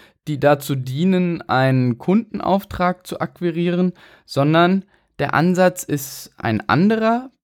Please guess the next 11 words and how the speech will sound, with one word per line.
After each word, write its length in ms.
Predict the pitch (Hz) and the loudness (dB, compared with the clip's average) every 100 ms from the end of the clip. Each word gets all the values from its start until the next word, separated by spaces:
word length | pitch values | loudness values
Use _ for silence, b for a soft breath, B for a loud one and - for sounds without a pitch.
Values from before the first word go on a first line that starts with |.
| - | 0
Beim 540 | 135 127 127 117 113 - | 2 2 2 0 -4 -6
Working 460 | 113 131 180 208 185 | 0 2 2 0 0
Out 260 | - 113 101 | 0 -2 0
Loud 540 | 95 117 220 - - | 2 2 2 -2 -2
gilt 240 | 165 190 | 0 0
es, 140 | - - | -2 -8
Beziehungen, 880 | - 123 - - 147 202 254 285 285 | -8 -8 -8 -8 -2 0 0 -2 -4
feste 540 | - - 202 - - 202 | -4 0 0 0 -4 -4
Beziehungen 720 | 214 208 - 208 208 208 202 | -4 -8 -8 -4 0 0 -2
aufzubauen, 880 | - 196 - 185 165 170 185 196 202 B B B B _ - | -2 -4 -6 -6 0 2 4 2 0 B B B B _ -8
die 360 | 156 151 151 | -2 0 0